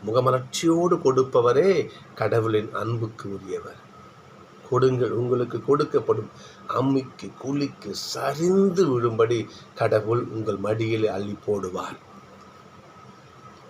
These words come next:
கடவுள் உங்கள் மடியிலே அள்ளி போடுவார். இதுல மாற்றமே கிடையாது சகோதரர்களே. எனவே நாம் பகிர்ந்து கொள்கின்ற பொழுது இவ்வாறாக பகிர்ந்து கொண்டால் கடவுள் நம்மை குறைவின்றி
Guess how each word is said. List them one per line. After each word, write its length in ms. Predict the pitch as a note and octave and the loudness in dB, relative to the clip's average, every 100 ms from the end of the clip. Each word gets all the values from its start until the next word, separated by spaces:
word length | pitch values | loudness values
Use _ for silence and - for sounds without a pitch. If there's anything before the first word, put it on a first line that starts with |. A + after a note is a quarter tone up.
| - | -14
கடவுள் 420 | A2+ G#2+ A#2 F3+ | -6 -4 2 2
உங்கள் 180 | A2 G2+ | 0 -6
மடியிலே 340 | F#2 G2 G#2 G2 | -10 -10 -8 -8
அள்ளி 160 | E2+ | -10
போடுவார். 440 | - - - - - - - - - - - - - - - - - - - | -18 -20 -20 -20 -20 -20 -20 -20 -20 -20 -20 -20 -20 -20 -20 -20 -20 -20 -10
இதுல 160 | G#2+ | -8
மாற்றமே 460 | G2 A2 - D3 C#3 | -2 -4 -2 -2 0
கிடையாது 340 | A2 F#2 F2+ F2 | 0 -4 -8 -10
சகோதரர்களே. 680 | G2 F2+ - - F#2+ F2 - - - - - | -12 -10 -14 -14 -18 -18 -18 -20 -20 -20 -14
எனவே 440 | G2 F#2 D3 - - - - - | -12 -2 -2 -2 -10 -20 -18 -6
நாம் 260 | A#2 C3 | 0 0
பகிர்ந்து 380 | B2 A2 A#2+ A#2+ | 0 -4 -2 0
கொள்கின்ற 340 | G#2+ G#2 G2+ | -2 -2 -4
பொழுது 460 | F#2+ A2 A#2 C3 A2 - - - | 0 2 4 2 0 -8 -20 -10
இவ்வாறாக 640 | A2+ A2+ A#2 A#2+ A#2 A#2 | -8 -2 0 2 2 0
பகிர்ந்து 400 | A#2 G2 G2+ G#2+ | -2 -6 -8 -6
கொண்டால் 480 | G#2+ G#2 G#2+ C#3 C#3+ - - - | -4 -2 0 2 2 -2 -20 -12
கடவுள் 580 | A#2 G2 G2+ G#2+ B2+ C#3 | -8 -4 -4 2 2 2
நம்மை 540 | G2 G2 G2+ G2+ G2+ - - - - - - - - - | -6 -8 -4 -4 -6 -14 -20 -20 -20 -20 -20 -20 -14 -4
குறைவின்றி 840 | C#3 - F3+ C#3 G#2+ - G#2 | 0 0 0 -2 -4 -8 -10